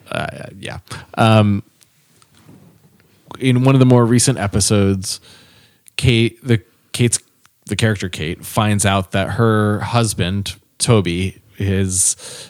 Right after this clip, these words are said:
and spoiler if you haven't gotten to this, so mute for the next thirty seconds or whatever, but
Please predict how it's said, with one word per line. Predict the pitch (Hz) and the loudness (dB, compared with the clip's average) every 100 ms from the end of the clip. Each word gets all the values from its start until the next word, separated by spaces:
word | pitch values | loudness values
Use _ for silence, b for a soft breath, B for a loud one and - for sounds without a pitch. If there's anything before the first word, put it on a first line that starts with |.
| - | -10
and | - 95 | -4 -2
spoiler | - - 175 165 170 | 0 4 6 6 6
if | 151 | 4
you | 147 | 2
haven't | 139 | 2
gotten | 135 127 | 2 2
to | |
this, | 131 127 | 2 2
so | - 98 95 _ 120 | 2 0 -2 _ -4
mute | 123 117 110 | 2 2 2
for | 107 | -2
the | |
next | 101 92 | -2 -2
thirty | 101 92 | -4 -4
seconds | 90 90 98 | -6 -6 -6
or | 98 | -4
whatever, | - 98 | 0 2
but | 101 | 2